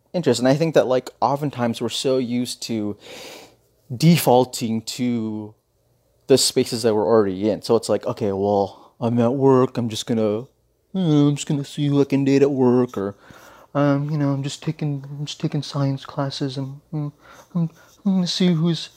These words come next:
who I'm, you know, I'm just, I'm gonna go check to see the science classes."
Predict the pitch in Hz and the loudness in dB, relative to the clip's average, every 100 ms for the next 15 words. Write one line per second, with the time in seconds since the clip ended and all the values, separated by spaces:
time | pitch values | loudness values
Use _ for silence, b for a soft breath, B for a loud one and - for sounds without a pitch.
0 | b _ - 165 160 160 175 170 190 160 | b _ -4 0 0 0 -6 -4 0 2
1 | 147 156 160 160 160 - 165 160 165 165 | 0 -2 -4 -6 -8 -8 -6 -4 -4 -4
2 | 165 156 151 151 - 156 - 156 151 143 | -4 -4 -4 -6 -4 -6 -6 -8 -6 -6
3 | - 147 143 - 147 143 - | -6 -4 -4 -6 -6 -6 -10